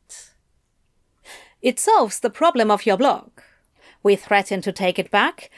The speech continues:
and if they still want it on their website, we get to set new rules about it. The book then becomes a joint venture between us, as well as any additional books,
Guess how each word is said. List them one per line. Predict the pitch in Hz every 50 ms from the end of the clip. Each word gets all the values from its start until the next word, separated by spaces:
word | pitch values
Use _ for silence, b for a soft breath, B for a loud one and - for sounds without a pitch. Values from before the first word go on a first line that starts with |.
| b b b
and | - 247 262 302
if | 320 247
they | 285 285 285
still | 269 - - - 285 320 381 392 320
want | 247 262 277 302 285 269
it | 254 226
on | 214 214 202 185
their | 185 180
website, | 180 254 349 - - - 208 196 208 226 226 - B B B B B
we | 233 240
get | 220 320 330 320 -
to | - 330
set | - - - 277 254 - 226
new | 240 233 233 240 262 269 277 277 233
rules | 214 254 254 247 240 220 180 - -
about | 175 - 160 156 160 139
it. | - - - _ _ - - _ _ _ _ _ _ _ _ _ _ _ _ _ _ B B B B B B
The | - 208 185
book | - 269 339 320 - - - -
then | 233 254 320 330 233
becomes | 208 196 - - 220 226 226 208 -
a | 254
joint | 196 196 - 240 254 285 302 262
venture | - 226 214 208 185 - - 196 185
between | 175 196 - - - 185 185 196
us, | 196 202 208 202 - B B B B B B
as | 247 262 285 285 -
well | 370 415 403 381
as | 349 311 - -
any | 302 359 403 403 311 -
additional | 226 226 - 254 262 254 - 202 185 180 180 170
books, | 170 190 185 - - - -